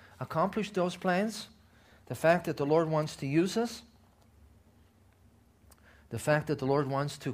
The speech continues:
c-, communicate to us and through us. Question simply is, are we willing?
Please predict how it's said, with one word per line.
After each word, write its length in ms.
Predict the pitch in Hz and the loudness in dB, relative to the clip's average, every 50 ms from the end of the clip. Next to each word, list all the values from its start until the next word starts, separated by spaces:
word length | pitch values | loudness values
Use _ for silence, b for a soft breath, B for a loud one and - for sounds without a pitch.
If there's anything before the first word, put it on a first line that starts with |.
| - | -8
c-, 80 | - - - - - - | -10 -16 -18 -20 -18 -10
communicate 800 | - 123 123 131 165 208 240 240 - - - 135 131 - - - | -8 -6 -4 -2 -2 0 0 -2 -2 -2 -2 -2 -2 -4 -6 -12
to 240 | - - - 196 202 202 | -10 -6 -2 0 2 4
us 280 | 202 208 208 - - - b b b b b b | 4 2 2 -2 -10 -16 b b b b b b
and 160 | b 104 113 - | b -8 -8 -8
through 300 | - - 208 262 254 180 | -4 -4 -2 0 0 -2
us. 320 | 98 92 - - - - - - - _ _ _ _ _ _ _ - - _ _ _ _ _ _ _ _ _ _ _ _ _ _ _ _ _ _ _ _ _ _ _ _ - - _ _ _ _ _ - _ _ _ _ _ _ _ _ _ _ _ _ _ _ _ _ _ - _ - | -2 -4 -6 -12 -14 -16 -18 -20 -20 _ _ _ _ _ _ _ -20 -20 _ _ _ _ _ _ _ _ _ _ _ _ _ _ _ _ _ _ _ _ _ _ _ _ -20 -20 _ _ _ _ _ -20 _ _ _ _ _ _ _ _ _ _ _ _ _ _ _ _ _ -20 _ -6
Question 420 | - 147 165 160 - - 156 143 | -4 -2 -2 -2 -2 -4 -6 -6
simply 440 | - - 170 165 156 147 143 143 143 | -6 -6 -8 -8 -6 -4 -2 0 0
is, 220 | 143 143 131 - - | 0 -2 -4 -6 -6
are 200 | - 117 131 139 | -4 -4 -2 -2
we 180 | 135 139 147 147 | -2 -4 -4 -4
willing? 340 | 143 156 170 180 156 104 | -2 -2 -2 -2 -4 -6